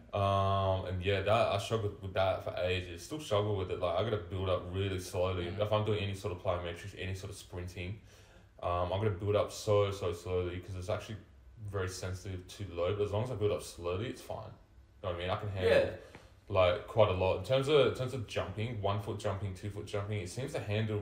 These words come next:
Speaker 1: really well, actually. It doesn't seem to bother my Achilles at all, which is good.
Speaker 2: Yeah.
Speaker 1: So,
Speaker 2: It's
Speaker 1: I
Speaker 2: mainly
Speaker 1: think
Speaker 2: sprints and plyos.
Speaker 1: As soon as, yeah, sprints and
Speaker 2: Yeah.
Speaker 1: plyos, yeah, flare it up, man.
Speaker 2: Yep.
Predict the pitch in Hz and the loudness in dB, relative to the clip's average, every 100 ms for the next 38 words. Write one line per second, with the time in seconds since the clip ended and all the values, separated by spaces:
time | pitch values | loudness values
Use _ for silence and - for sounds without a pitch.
0 | 87 104 101 90 90 85 82 - - 85 | -2 0 0 2 2 4 0 -6 -10 -2
1 | 104 107 110 113 90 90 87 85 - 85 | 0 0 -2 -6 -2 -2 -2 -6 -6 -8
2 | 82 82 85 - - - - - - 98 | -6 -4 -4 -6 -14 -20 -20 -20 -12 -10
3 | 92 87 95 87 117 120 117 117 - - | -8 -8 -4 -4 -4 -4 -6 -10 -16 -20
4 | - - - 98 92 90 87 104 123 135 | -20 -4 4 6 8 6 4 6 6 6
5 | 143 135 - 113 113 - 90 92 107 101 | 2 0 -2 -4 -6 -10 -12 -10 -6 -6
6 | 98 - 92 - 101 117 113 104 92 - | -6 -10 -12 -10 -4 -2 2 4 4 2
7 | - 110 107 101 92 101 113 101 85 - | -2 -2 -2 2 4 6 4 0 -6 -6
8 | - - - 98 90 87 85 82 85 90 | -14 -18 -10 0 2 4 2 -2 -8 -10
9 | 123 127 113 | -6 -2 -2